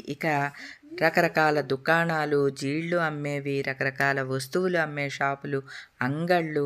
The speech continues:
లైటింగ్ పెట్టేవాళ్ళు, పూల డెకరేషన్ల వాళ్ళు, ఒక్కళ్ళేంటండి ఈ తీర్థాలు, తిరునాళ్ళు పేరు చెప్పి కొన్ని వందల కుటుంబాల కడుపు నిండుతాయంటే మీరు నమ్ముతారా అండి?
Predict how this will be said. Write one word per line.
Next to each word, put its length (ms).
లైటింగ్ 520
పెట్టేవాళ్ళు, 680
పూల 380
డెకరేషన్ల 680
వాళ్ళు, 360
ఒక్కళ్ళేంటండి 1040
ఈ 160
తీర్థాలు, 760
తిరునాళ్ళు 680
పేరు 360
చెప్పి 400
కొన్ని 320
వందల 540
కుటుంబాల 640
కడుపు 340
నిండుతాయంటే 880
మీరు 260
నమ్ముతారా 560
అండి? 240